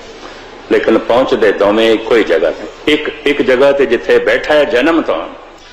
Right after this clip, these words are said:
ਦੂਜਾ ਚੱਲ ਚੱਲ ਕੇ ਵੀ ਉੱਥੇ ਪਹੁੰਚ ਗਿਆ। ਇੱਕ ਅਵਤਾਰ ਜਗਤ ਦੇ ਕਲਿਆਣ ਲਈ ਆਇਆ ਹੈ,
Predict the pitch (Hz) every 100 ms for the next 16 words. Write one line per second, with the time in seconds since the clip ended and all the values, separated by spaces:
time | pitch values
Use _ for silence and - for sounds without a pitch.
0 | - 113 117 117 120 - 123 123 120 110
1 | 110 107 101 - 87 82 76 - - -
2 | - - - - - - - - - -
3 | - - - - - - - - - -
4 | - - - - - 170 - - - -
5 | - - 127 117 110 104 107 123 151 -
6 | - - - - - - - 104 131 151
7 | 135 117 98 110 - - 117 117 151 170
8 | 165 156 123 113 107 139 135 -